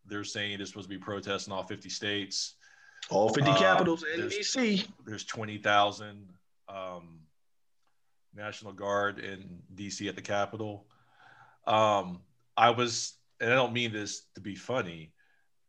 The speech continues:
Speaker 1: but I'm like, you know, as far as the, the white people on the right side of things, um, doing what they're supposed to do, doing their job,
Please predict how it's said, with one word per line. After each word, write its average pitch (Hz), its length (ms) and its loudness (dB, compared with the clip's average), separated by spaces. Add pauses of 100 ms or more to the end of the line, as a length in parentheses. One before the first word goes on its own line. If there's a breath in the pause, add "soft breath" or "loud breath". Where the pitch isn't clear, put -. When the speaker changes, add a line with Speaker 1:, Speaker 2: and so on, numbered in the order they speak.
(100)
Speaker 1:
but 92 400 -4 (140)
I'm 98 160 -4
like, 92 340 -2 (120)
you 98 180 -12
know, 87 460 -6 (1300)
as 113 140 -10
far 113 340 6
as 104 560 2 (160)
the, 95 580 -8 (100)
the 95 80 -6
white 98 280 0
people 98 480 -10
on 98 200 -10
the 90 120 -8
right 98 340 -2
side 92 280 -8
of 82 100 -10
things, 82 600 -14 (840 soft breath)
um, 82 540 -8 (1800)
doing 131 280 2
what 113 120 2
they're 110 100 0
supposed 104 280 -4
to 107 60 -8
do, 92 480 -4 (420)
doing 101 260 -6
their 98 120 -6
job, 87 540 0